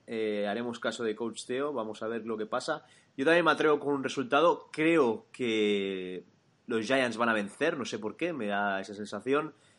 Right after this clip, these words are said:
Y veo un veintiuno a quince para Giants. Ojalá tenga razón y, y podamos ganar otro partido más.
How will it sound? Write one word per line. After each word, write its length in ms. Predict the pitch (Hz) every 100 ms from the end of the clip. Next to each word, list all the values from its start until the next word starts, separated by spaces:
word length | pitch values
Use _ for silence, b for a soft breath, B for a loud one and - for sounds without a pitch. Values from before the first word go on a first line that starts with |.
| _
Y 120 | - 117
veo 220 | 127 143
un 180 | 143 127
veintiuno 840 | 123 120 110 120 139 151 151 143
a 140 | 110
quince 400 | - 139 135 147
para 240 | - 110 101
Giants. 380 | 113 101 90 104
Ojalá 920 | - 107 113 113 110 107 101 98 73 -
tenga 220 | 117 107
razón 380 | 101 101 120 123
y, 260 | 104 95
y 60 | 104
podamos 640 | 101 101 110 107 104 - - _ _
ganar 220 | 110 110
otro 220 | 110 110
partido 320 | 104 98 110 98
más. 480 | 87 - - -